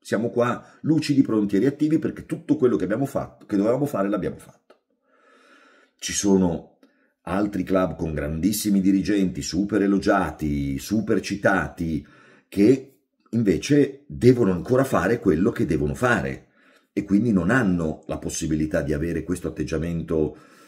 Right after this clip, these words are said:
sgombro e sereno di, ehm, mm,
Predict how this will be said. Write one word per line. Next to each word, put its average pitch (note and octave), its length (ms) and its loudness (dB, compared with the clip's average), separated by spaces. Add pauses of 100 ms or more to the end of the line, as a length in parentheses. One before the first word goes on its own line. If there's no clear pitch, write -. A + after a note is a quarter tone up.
(180)
sgombro G2+ 580 2
e G2 60 4
sereno F#2 800 2
di, F2+ 500 0
ehm, C#2 1400 -6 (680)
mm, C2+ 380 -8